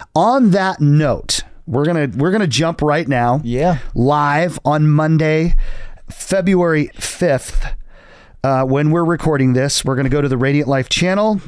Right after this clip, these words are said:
Speaker 1: Here I am at the channel, and I am looking right now.
Speaker 2: Is it play in service or what's
Speaker 1: It
Speaker 2: that
Speaker 1: was playing
Speaker 2: sound?
Speaker 1: service.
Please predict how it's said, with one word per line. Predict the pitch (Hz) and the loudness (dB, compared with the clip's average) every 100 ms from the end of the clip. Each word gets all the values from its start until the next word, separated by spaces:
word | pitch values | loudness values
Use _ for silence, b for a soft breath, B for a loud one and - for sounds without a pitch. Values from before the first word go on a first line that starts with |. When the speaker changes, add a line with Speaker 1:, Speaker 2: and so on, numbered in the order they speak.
| - | -4
Speaker 1:
Here | 139 135 | -2 0
I | |
am | 135 | 0
at | 135 - | -2 -4
the | |
channel, | - 175 180 175 170 - B B B B B B | -4 -2 0 -2 -2 -10 B B B B B B
and | 139 143 143 143 143 - _ - | -4 -2 0 0 -2 -4 _ -2
I | 135 165 | 0 2
am | 175 | 2
looking | 160 160 165 151 | 0 0 0 2
right | 151 | 0
now. | 151 156 156 151 | 0 0 0 -2
Speaker 2:
Is | |
it | |
play | - 107 113 | -2 0 2
in | 113 | 0
service | - 98 127 139 | -2 -4 -4 -6
or | 101 | -6
what's | 98 127 | -4 -2
Speaker 1:
It | |
Speaker 2:
that | 139 | 0
Speaker 1:
was | 123 | -2
playing | - 131 123 | -2 -2 0
Speaker 2:
sound? | |
Speaker 1:
service. | 120 117 104 - | 0 2 0 -2